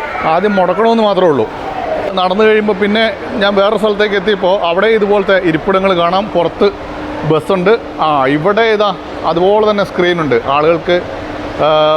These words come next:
ബസ്സിൻ്റെ സമയവും കാര്യങ്ങളൊക്കെ അറിയുന്നതിന് വേണ്ടിയിട്ട്. ഇപ്പോൾ തഞ്ചാവൂർക്കുള്ള ബസ് എവിടെയാണ് കിടക്കുന്നതെന്ന് ഞാൻ ഇതുവരെ നോക്കിയില്ല കേട്ടോ. പിന്നെ ഇവിടെയുള്ളൊരു കുഴപ്പം എന്താണെന്ന് വെച്ചിട്ടുണ്ടെങ്കിൽ എല്ലാം തമിഴിലായിരിക്കും എന്നുള്ളതാണ്. കാരണം മലയാളം, അല്ല, മലയാളമല്ല,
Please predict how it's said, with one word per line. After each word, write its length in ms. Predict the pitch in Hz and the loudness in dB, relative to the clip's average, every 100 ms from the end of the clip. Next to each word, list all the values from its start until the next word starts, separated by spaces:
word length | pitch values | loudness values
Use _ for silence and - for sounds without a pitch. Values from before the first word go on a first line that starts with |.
| 151 147 | 0 0
ബസ്സിൻ്റെ 320 | 143 180 170 156 | 0 0 0 0
സമയവും 340 | 151 175 175 | 0 0 2
കാര്യങ്ങളൊക്കെ 500 | 156 160 160 143 165 147 - 139 | 0 0 0 0 -2 -2 -4 -2
അറിയുന്നതിന് 400 | 135 147 156 147 | 0 2 2 2
വേണ്ടിയിട്ട്. 280 | 143 131 147 - - - - - | 2 0 -2 -4 -8 -8 -8 -6
ഇപ്പോൾ 220 | - 180 180 160 - - | -2 2 2 0 -6 -4
തഞ്ചാവൂർക്കുള്ള 600 | 123 139 170 190 196 202 180 | -2 0 0 0 0 0 0
ബസ് 180 | 160 196 | 2 2
എവിടെയാണ് 300 | 170 196 196 185 | 2 2 2 0
കിടക്കുന്നതെന്ന് 420 | 160 185 196 190 | 0 0 0 2
ഞാൻ 100 | 185 190 | 2 2
ഇതുവരെ 200 | 190 196 170 | 4 2 2
നോക്കിയില്ല 320 | 165 208 165 | 2 2 2
കേട്ടോ. 160 | 117 98 - - - - - | 2 -2 -4 -10 -8 -6 0
പിന്നെ 140 | 165 | 2
ഇവിടെയുള്ളൊരു 360 | 170 196 220 233 | 2 4 4 4
കുഴപ്പം 260 | 185 180 240 | 2 2 0
എന്താണെന്ന് 240 | 240 240 | 0 0
വെച്ചിട്ടുണ്ടെങ്കിൽ 380 | - 220 226 185 190 156 | 0 0 0 2 2 2
എല്ലാം 260 | 170 214 220 180 | 2 0 0 0
തമിഴിലായിരിക്കും 720 | 156 180 240 254 233 220 226 208 | 0 2 2 2 2 2 0 0
എന്നുള്ളതാണ്. 460 | 185 185 170 139 131 - - - - | 2 2 2 2 -2 -4 -8 -6 -2
കാരണം 220 | 143 165 160 | 0 0 0
മലയാളം, 380 | 135 175 202 220 | 2 2 2 2
അല്ല, 100 | 175 156 | 0 0
മലയാളമല്ല, 440 | 143 180 233 208 | 0 2 2 2